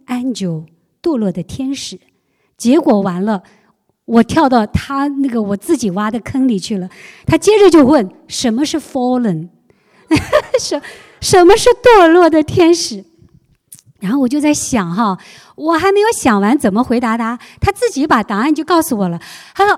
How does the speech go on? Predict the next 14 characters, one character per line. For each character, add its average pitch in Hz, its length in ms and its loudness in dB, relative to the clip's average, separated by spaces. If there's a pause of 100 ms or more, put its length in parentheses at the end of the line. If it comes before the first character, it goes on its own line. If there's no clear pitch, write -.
“Oh, 415 540 0
I 311 180 -2
see. 262 640 -2 (960)
That's 349 180 -2
because 330 600 -4 (260)
he 254 240 -2
used 349 460 0
his 311 420 -4
power 277 760 -2 (260)
for 254 320 -6 (120)
being 262 680 -2
bad.” 208 540 -2 (500)
我 185 60 -20
说 - 160 -20